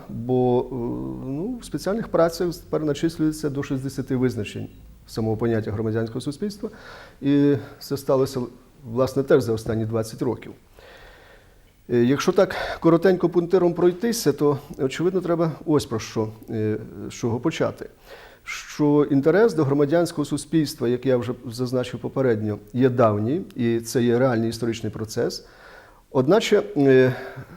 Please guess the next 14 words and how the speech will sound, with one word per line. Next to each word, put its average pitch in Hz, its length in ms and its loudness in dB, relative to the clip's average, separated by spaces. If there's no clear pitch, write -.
ця 170 160 2
тема 190 180 2
була 175 220 4
забута 156 440 0
триваліший 135 500 2
час. - 340 -14
Вона 180 140 4
була 185 160 6
забута 165 320 2
фактично 143 480 -2
від 135 140 -2
кінця 139 300 0
дев'ятнадцятого 127 560 0
століття 196 580 -2